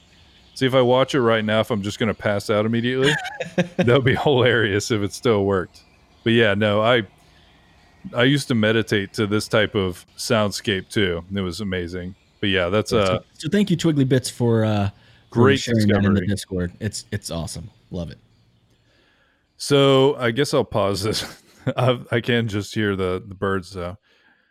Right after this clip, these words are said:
Speaker 1: Um, <laughs> so I discovered that there is, the next level of wind turbine is here. Um,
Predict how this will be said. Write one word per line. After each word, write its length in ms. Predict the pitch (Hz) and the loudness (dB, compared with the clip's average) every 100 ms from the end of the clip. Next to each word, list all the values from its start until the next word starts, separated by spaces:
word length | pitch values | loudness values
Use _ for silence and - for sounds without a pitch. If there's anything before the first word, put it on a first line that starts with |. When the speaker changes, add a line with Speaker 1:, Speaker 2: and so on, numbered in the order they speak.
| _ | _
Speaker 1:
Um, 400 | 123 123 120 117 - - | 0 2 2 -2 -10 -18
<laughs> 140 | - | -4
so 260 | - 151 - | 0 0 2
I 180 | 131 175 | 2 2
discovered 640 | 196 - 139 143 143 117 | 0 0 0 2 0 0
that 180 | 117 95 | -2 0
there 260 | 117 123 123 | 2 2 2
is, 640 | 117 110 110 107 - - _ _ _ _ _ _ - | 2 2 2 -2 -6 -12 _ _ _ _ _ _ -2
the 120 | 117 | 2
next 320 | 127 143 - | 2 0 0
level 400 | 131 123 120 117 | 2 4 4 2
of 300 | 110 107 98 | 2 0 -2
wind 340 | 104 107 107 | -2 0 0
turbine 600 | 101 110 95 98 95 95 | 0 0 2 0 0 -4
is 240 | 95 92 - | -6 -8 -4
here. 400 | 104 90 80 - _ _ _ _ _ _ | -4 -4 -6 -14 _ _ _ _ _ _
Um, 600 | 113 107 104 98 98 101 | 0 2 2 0 -4 -8